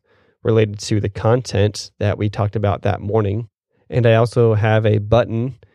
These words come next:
at the bottom where they can click that, and it'll take them to a section of our church website that has the P D F versions of the handout or of the lesson plan that we went through with the students.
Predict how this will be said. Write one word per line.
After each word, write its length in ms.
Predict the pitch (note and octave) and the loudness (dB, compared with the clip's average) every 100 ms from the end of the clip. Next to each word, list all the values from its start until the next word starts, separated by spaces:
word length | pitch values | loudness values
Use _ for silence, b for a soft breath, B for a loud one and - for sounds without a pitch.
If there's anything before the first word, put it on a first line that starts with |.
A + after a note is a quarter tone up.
| b b - | b b -12
at 140 | G#2+ | -8
the 60 | A2+ | -2
bottom 400 | A2+ G#2+ A2+ D3 | 2 2 0 -2
where 120 | A#2 | 0
they 140 | G2+ | 0
can 300 | G2+ A2 G2+ | -2 -4 -6
click 280 | G2+ C3 A#2 | -4 -6 -6
that, 300 | - A2 C3+ - | -2 0 0 -2
and 140 | G#2+ | -4
it'll 160 | G2+ G2+ | -2 -4
take 280 | - G#2 | -4 -4
them 200 | - G2+ | -4 -4
to 500 | G#2 - G#2+ G2+ G2+ G2+ b b b b _ | -6 -8 -4 -2 -4 -8 b b b b _
a 60 | G#2+ | -6
section 400 | - A2 - A2 | -2 -2 0 -2
of 100 | G#2 | 0
our 100 | G#2 | -4
church 260 | - G#2+ | -4 -2
website 640 | G#2+ A2+ - G#2 G#2 - - | 0 0 0 -2 0 0 -2
that 180 | G2 | -4
has 260 | G#2+ G#2+ G#2 | 0 0 0
the 80 | G#2 | -4
P 220 | - A2+ | -4 0
D 160 | G#2+ G#2 | 2 2
F 100 | A2+ | 2
versions 680 | G#2+ G#2 G#2 G2+ A#2 A#2+ - | 2 0 0 -2 -4 -6 -6
of 180 | - A2+ | -2 0
the 80 | G#2+ | 0
handout 580 | G2 A#2+ G#2+ G#2 C3+ - | 2 2 2 0 0 -4
or 340 | G#2+ G#2 G#2 | -6 0 0
of 240 | - A2 A2+ | 0 0 0
the 140 | A2 | -2
lesson 520 | G2+ A2 G#2 F#2+ G2 - b _ | 2 0 0 -6 -6 -10 b _
plan 360 | - A2 G2+ A2+ | -2 2 2 0
that 100 | F2+ | -2
we 80 | F#2+ | 0
went 220 | G#2 - | -2 -2
through 380 | - G2+ G2+ A2+ b b b | -2 0 0 -2 b b b
with 160 | C3 | -4
the 100 | - | -2
students. 600 | G#2 - F2+ C#2+ - - | -6 -6 -6 -8 -12 -14